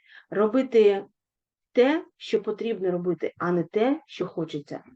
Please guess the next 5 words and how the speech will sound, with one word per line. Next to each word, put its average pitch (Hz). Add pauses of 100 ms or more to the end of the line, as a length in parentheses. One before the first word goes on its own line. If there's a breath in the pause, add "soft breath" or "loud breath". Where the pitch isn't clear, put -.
(120)
І 311
безпосередньо 185 (1160)
в -
такому 285
випадку, 180